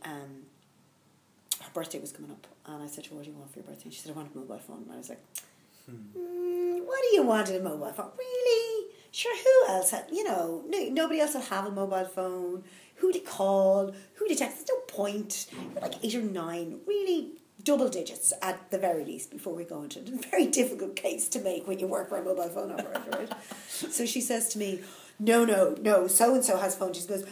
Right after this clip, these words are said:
Speaker 1: "M-, and Manara has a phone." Um, and I was like, so I know who Manara, Manara is, and I'm like, "Really? Manara has a phone?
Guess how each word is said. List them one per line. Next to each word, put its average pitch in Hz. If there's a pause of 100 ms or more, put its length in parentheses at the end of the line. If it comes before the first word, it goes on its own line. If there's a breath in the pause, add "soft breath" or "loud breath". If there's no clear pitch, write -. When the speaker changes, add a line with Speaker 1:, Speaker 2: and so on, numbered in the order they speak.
(120)
Speaker 1:
"M-, 233
and 220
Manara 220
has -
a -
phone." 120 (220)
Um, 156 (160)
and 185
I 202
was 196
like, 147 (760)
so 185
I 170
know 190
who 190
Manara, -
Manara -
is, -
and 135
I'm 151
like, - (340 soft breath)
"Really? 208 (300)
Manara 190
has 165
a -
phone? -